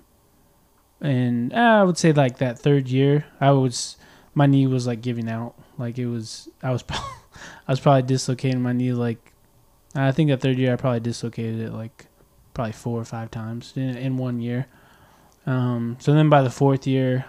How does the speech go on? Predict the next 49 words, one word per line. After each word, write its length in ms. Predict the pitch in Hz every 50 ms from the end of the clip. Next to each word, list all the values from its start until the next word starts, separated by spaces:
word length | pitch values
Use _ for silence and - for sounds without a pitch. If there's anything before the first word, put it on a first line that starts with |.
| - _ -
I 220 | - 120 120 120 113 - -
finally 360 | - - 123 120 120 117 117
<laughs> 20 | 117
went 180 | - - -
to 140 | - - -
my 120 | 151 139 123
doctor. 340 | 131 127 127 127 - 139
I 100 | 131 131
was 100 | 131 127
like, 160 | 135 131 - 180
You 60 | 185
know, 380 | 214 226 226 220 214 208 - - - - - - - - - - - - - _ _ -
I 60 | 147
was 100 | 143 143
like, 120 | 143 131
"I 140 | - 131 139
think 160 | 151 156 143
I 80 | 147 135
should 180 | - - 135 131
just 160 | 131 - -
get 120 | 135 120
surgery 360 | - - 127 135 135 139 143
on 140 | 143 147 147
this," 260 | 151 151 156 - -
'cause 100 | - 131
I 100 | 120 117
was 120 | 117 113 117
like, 260 | 117 113 110 - -
"Therapy's 400 | _ - 131 135 135 120 127 123 127
not 140 | 123 117 117
helping." 440 | 120 120 117 120 117 113 113 120 - _ _ -
And 120 | - 131 113
I 100 | 110 110
did 200 | 113 117 117 110 -
therapy 300 | 113 113 110 - - 107
in 80 | 110
high 160 | 113 127 120
school, 240 | 113 - - 117 113
blah, 220 | 113 120 110 110 110
blah. 320 | 110 117 113 113 113 - - -
I 60 | 143
was 120 | 123 117 120
like, 160 | 110 113 - -
"My 140 | 143 135 139
knee 160 | 143 147 139
just 180 | 127 127 113 _
keeps 240 | - 127 117 - -
giving 260 | - 123 117 117 113
out, 280 | 117 113 113 110 -